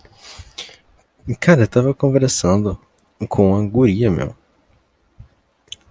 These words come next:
O papo tava fluindo bem e tal, né? É... Aí, tipo, eu tenho... o meu nome é Vinícius.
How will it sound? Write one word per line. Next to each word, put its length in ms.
O 120
papo 300
tava 220
fluindo 460
bem 320
e 60
tal, 300
né? 180
É... 1600
Aí, 260
tipo, 1000
eu 100
tenho... 920
o 80
meu 160
nome 220
é 40
Vinícius. 760